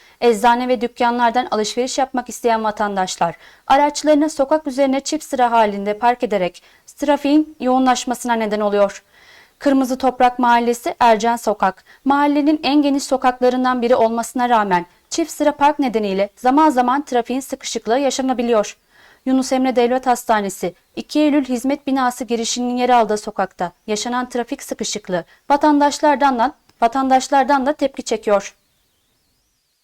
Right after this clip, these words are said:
Eskişehir Osman Gazi Üniversitesi kimya ve tıp alanlarında ilk bin üniversite arasına girdi. En iyi üniversiteler sıralamasına göre Eskişehir Osman Gazi Üniversitesi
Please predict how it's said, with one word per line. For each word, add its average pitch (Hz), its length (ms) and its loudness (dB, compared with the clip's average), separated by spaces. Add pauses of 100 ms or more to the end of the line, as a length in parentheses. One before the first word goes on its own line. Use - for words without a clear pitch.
(360)
Eskişehir 262 500 -2
Osman 254 400 2
Gazi 247 300 4
Üniversitesi 233 680 0 (200)
kimya 285 400 2
ve 285 80 2
tıp 285 240 -4
alanlarında 220 640 2 (140)
ilk 277 240 -2
bin 277 100 -2
üniversite 214 480 -2
arasına 208 300 -2
girdi. 208 400 -4 (2000)
En 302 140 6
iyi 320 200 4
üniversiteler 277 640 4
sıralamasına 247 680 2
göre 202 300 2 (200)
Eskişehir 302 540 0
Osman 247 420 0
Gazi 240 280 4
Üniversitesi 214 680 -2